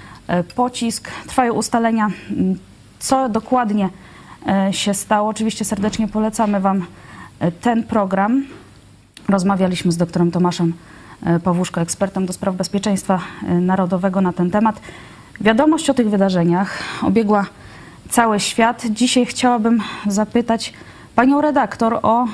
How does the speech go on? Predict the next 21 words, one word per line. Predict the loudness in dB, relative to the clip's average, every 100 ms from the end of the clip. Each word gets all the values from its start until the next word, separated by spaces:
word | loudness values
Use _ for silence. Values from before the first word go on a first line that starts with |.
| -8 -10 -2
e, | 2 2 2
reakcję, | 2 0 -4 -2 0 0 -2 -14 -20 -20 -20 -16 -4
e, | -2
komunistycznych | 0 2 4 2 0 -2 -2 0 2 0 -6 -14 -16 -14 -12 -12
Chin. | -12 -2 2 4 2 -2 -18 -6 0
Temat | 4 4
był | 2 0
poruszony | 0 0 0 2 2 2
podczas | -2 -2 -2 0
briefingu, | 0 0 0 0 2 2 0 -4 -20 -20 -10 -2
e, | 0
prasowego | 2 2 2 2 2 2 2
tamtejszego | 2 2 0 0 0 0 2
M | 2
S | 2 0
Z-u. | 0 0 0
Pani | 0 2 2
redaktor, | 2 2 2 -2 0
co | -2
zostało | -2 0 0 0
powiedziane? | 0 0 2 0 0